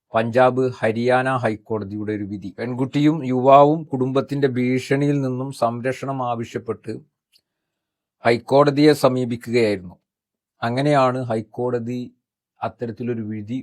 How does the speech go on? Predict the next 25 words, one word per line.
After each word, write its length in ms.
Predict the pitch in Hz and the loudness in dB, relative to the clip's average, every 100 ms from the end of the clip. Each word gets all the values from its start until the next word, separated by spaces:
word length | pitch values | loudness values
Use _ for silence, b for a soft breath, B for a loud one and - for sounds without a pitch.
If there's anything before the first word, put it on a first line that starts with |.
| - | -8
പുറപ്പെടുവിച്ചത്. 640 | 110 104 - 101 92 95 95 _ _ _ _ _ _ 107 | -10 -8 -8 -12 -12 -18 -20 _ _ _ _ _ _ -8
പതിനഞ്ചുകാരിയെ 840 | 110 123 123 127 131 131 131 139 135 | -6 -4 -4 2 4 4 2 0 2
വിവാഹം 340 | 123 127 131 123 | 2 2 0 0
കഴിച്ചയാൾക്കെതിരെ 840 | 120 117 120 120 117 120 113 117 117 | -2 -2 0 2 2 -2 -4 -4 -6
കുടുംബം 320 | 117 113 117 123 - | -6 -4 -4 -6 -4
പോക്സോ 360 | 120 123 - 135 | -2 -2 -4 -4
കേസ് 220 | 123 123 113 | -4 -6 -6
കൊടുത്തു. 220 | 101 - - | -10 -12 -10
അങ്ങനെ 200 | 131 160 165 | -4 4 4
ആ 20 | 180 - | 4 2
കേസും 420 | 151 160 151 175 151 | 4 4 2 -2 2
കോടതി 400 | 147 135 120 139 135 _ - | 4 4 0 -4 -6 _ -2
തള്ളിയിരുന്നു. 560 | 113 113 110 110 87 - 117 | -2 0 -4 -8 -12 -12 0
പ്രായപൂർത്തിയാവാതെ 1040 | 127 147 151 143 156 156 147 147 147 147 151 | 4 4 2 0 8 10 10 10 8 8 4
വിവാഹം 360 | 135 139 143 147 | 8 8 8 6
കഴിച്ചവരെ 500 | 139 135 - 135 139 143 | 2 2 0 2 2 2
സംരക്ഷിച്ചുകൊണ്ടുള്ള 1300 | 131 127 135 135 - 139 139 135 131 127 123 123 135 123 | 2 2 -2 -4 -6 -2 -2 -2 -4 0 2 6 6 6
ഹൈക്കോടതി 540 | 117 117 127 127 127 127 | 0 0 -2 0 -2 -6
ഉത്തരവ് 340 | - 127 127 127 | -2 -2 -2 -4
ചോദ്യം 320 | 120 127 135 127 | -4 -4 -4 -2
ചെയ്യാൻ 240 | 135 131 123 113 | 2 2 2 4
ബാലാവകാശ 600 | 117 120 131 131 135 131 135 | 4 6 6 6 4 2 -2
കമ്മീഷൻ 400 | 135 135 131 135 131 | -2 -2 -6 -4 -4
എന്ത് 160 | 123 131 123 | -4 -2 4
കാര്യമാണ് 520 | 117 120 131 127 120 | 4 6 2 2 -2